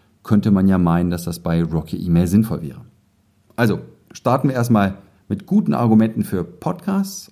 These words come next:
und ich ziehe womöglich auch mal Parallelen zum E-Mail-Marketing. Zunächst möchte ich euch ein tolles Buch empfehlen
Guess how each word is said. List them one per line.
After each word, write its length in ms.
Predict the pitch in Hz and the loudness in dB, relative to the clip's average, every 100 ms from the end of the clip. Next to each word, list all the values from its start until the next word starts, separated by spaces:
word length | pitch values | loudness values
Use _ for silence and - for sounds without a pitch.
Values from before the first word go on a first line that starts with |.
| _ | _
und 400 | 156 240 - - _ | 0 0 -2 -20 _
ich 200 | 113 - | -14 -12
ziehe 460 | - 123 107 98 98 _ - | 0 4 4 2 -2 _ -4
womöglich 640 | 90 104 143 - 110 107 _ _ _ _ _ _ - | 2 2 2 2 0 0 _ _ _ _ _ _ -12
auch 140 | 98 | -2
mal 100 | 113 | -2
Parallelen 500 | 113 104 90 85 85 | 0 0 2 4 2
zum 180 | 85 113 | 0 -4
E-Mail-Marketing. 640 | 123 85 71 - - - - _ _ _ _ _ _ _ _ _ _ _ _ _ | -4 -4 -6 -10 -14 -20 -20 _ _ _ _ _ _ _ _ _ _ _ _ _
Zunächst 500 | 147 190 - - - _ _ _ _ _ - | 2 2 2 -4 -12 _ _ _ _ _ 0
möchte 320 | 117 131 127 | 2 2 0
ich 100 | 123 | 0
euch 120 | 113 | 2
ein 160 | 101 - | 2 0
tolles 340 | 123 120 107 | -2 0 -2
Buch 400 | - 98 85 - _ _ _ _ | -2 -2 -2 -8 _ _ _ _
empfehlen 400 | 92 - 82 - | -6 -4 -8 -8